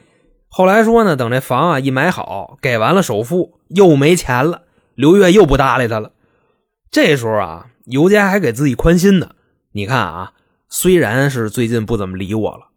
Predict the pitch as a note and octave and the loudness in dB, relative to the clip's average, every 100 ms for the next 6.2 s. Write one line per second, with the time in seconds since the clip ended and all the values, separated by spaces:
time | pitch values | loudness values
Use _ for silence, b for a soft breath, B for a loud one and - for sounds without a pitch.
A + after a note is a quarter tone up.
0 | _ B2 A#2 G2 A2 G#2 A2 G#2+ G2 - | _ -8 -6 -8 -8 -8 -10 -10 -8 -6
1 | A2 E2+ - - _ _ _ _ C3+ C3 | -4 -6 -10 -16 _ _ _ _ -2 -2
2 | G2+ G#2 A#2+ C3 A2+ F2 F#2+ A#2 A#2+ B2 | 0 -2 -2 -4 -4 -8 -8 -4 -2 -2
3 | G#2+ A#2 G#2 - A#2 C#3 D3 C3+ G#2+ - | -2 -2 -4 -4 -4 2 2 2 -2 -8
4 | C3+ B2+ G#2+ A#2 C#3 C#3 B2 D3 B2 D#3+ | -4 -4 -4 -4 -2 -2 0 0 2 0
5 | - C3 D3 D3+ C3+ - _ _ _ C3 | 0 0 0 0 -4 -12 _ _ _ -2
6 | A#2+ | -2